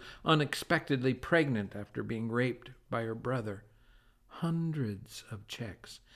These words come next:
in the twenty to thirty dollar range to too many people to mention to help with their grocery bills or with gas or with a fuel bill. There were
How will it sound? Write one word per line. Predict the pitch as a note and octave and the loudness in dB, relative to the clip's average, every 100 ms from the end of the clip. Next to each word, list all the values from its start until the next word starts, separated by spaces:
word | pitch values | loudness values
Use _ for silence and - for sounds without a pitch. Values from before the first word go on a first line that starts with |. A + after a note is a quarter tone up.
| - - | -12 -4
in | A#2 | -2
the | |
twenty | G#2+ - E3 D3+ C3+ | -2 0 2 4 2
to | G#2+ | 2
thirty | G#2+ D#3 C#3+ C3 | 2 6 6 6
dollar | A#2+ C3 C3+ C3 | 2 2 4 2
range | A#2 G#2+ G#2 - - - - - | 2 0 -2 -8 -18 -18 -20 -6
to | - | -2
too | - - - C#4 | -2 -2 4 6
many | C4+ A#3+ F#3 | 6 6 4
people | - G3+ F#3 G#2+ G2+ | 2 -2 0 -2 0
to | C#3+ | 2
mention | C3+ C#3+ C#3 - A2 | 4 2 2 0 -2
to | A2 | -2
help | G#2+ - E3+ E3 - | -4 -4 0 0 -2
with | B2 - | -6 -2
their | C3 | -2
grocery | D3 F#3 D#3 - A#2 | 6 6 6 2 -4
bills | G2 G#2+ G2 G2 F#2+ | -4 -4 -6 -8 -10
or | G2+ G2 - - - | -10 -12 -12 -18 -4
with | A2+ - | -4 0
gas | D#3+ D#3 C3+ A2+ - B2+ | 2 4 4 2 -2 -2
or | A2+ | -2
with | A#2 A2 | -2 -4
a | G2 | -8
fuel | - E3+ E3+ C#3 | -6 0 4 4
bill. | G#2+ G#2+ E2+ F2 - - - - - _ | 2 -2 -6 -12 -20 -20 -20 -20 -20 _
There | C#3 C3+ | 4 6
were | C3+ B2+ A2+ | 6 2 -2